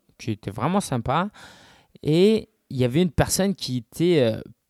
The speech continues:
vraiment, vraiment dans sa cible, quoi. Et cette personne va voir l'autre, quoi. La personne qui lançait ce produit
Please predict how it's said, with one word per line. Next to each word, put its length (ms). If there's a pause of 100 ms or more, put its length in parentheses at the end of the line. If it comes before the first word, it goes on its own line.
(260)
vraiment, 420
vraiment 340
dans 120
sa 180
cible, 320 (100)
quoi. 180 (680)
Et 80
cette 280 (200)
personne 500
va 220
voir 340
l'autre, 500
quoi. 360 (520)
La 200
personne 400
qui 360
lançait 340
ce 160
produit 460